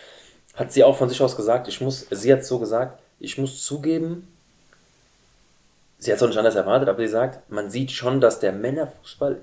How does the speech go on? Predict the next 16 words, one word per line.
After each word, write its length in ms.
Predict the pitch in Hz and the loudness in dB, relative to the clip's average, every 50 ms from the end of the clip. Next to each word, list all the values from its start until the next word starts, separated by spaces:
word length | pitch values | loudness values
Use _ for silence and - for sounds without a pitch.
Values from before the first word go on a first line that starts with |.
| - | -2
energischer 760 | - 107 101 101 101 104 110 113 110 110 104 - - 101 82 - | 0 0 0 0 0 0 0 0 0 -2 -6 -6 -4 -6 -6 -6
ist. 360 | - 76 - - - - _ _ _ _ _ _ _ | -6 -10 -12 -12 -14 -16 _ _ _ _ _ _ _
Und 100 | 104 101 | -2 0
dann 120 | 123 147 139 | 0 0 0
kam 280 | - 151 165 165 151 | 2 2 2 4 6
was, 340 | 139 156 185 190 - - - - _ - - - - _ _ _ _ _ _ _ _ _ _ _ _ _ _ _ | 6 4 4 4 -2 -12 -18 -20 _ -20 -20 -20 -20 _ _ _ _ _ _ _ _ _ _ _ _ _ _ _
wo 140 | 117 117 123 | 0 0 0
ich's 120 | 123 - | 0 4
fast 200 | - - - - | 4 4 4 4
nicht 120 | 143 131 - | 0 -2 -2
besser 180 | 143 139 143 | -2 0 0
hätte 140 | 139 135 131 | 0 4 4
erklären 260 | 120 - 123 120 120 | 2 2 2 -2 -2
können. 160 | 123 107 98 | -2 -4 -6
Sie 60 | 95 95 | -4 0
sagt, 320 | 107 120 139 139 - - | 2 2 0 0 -2 -14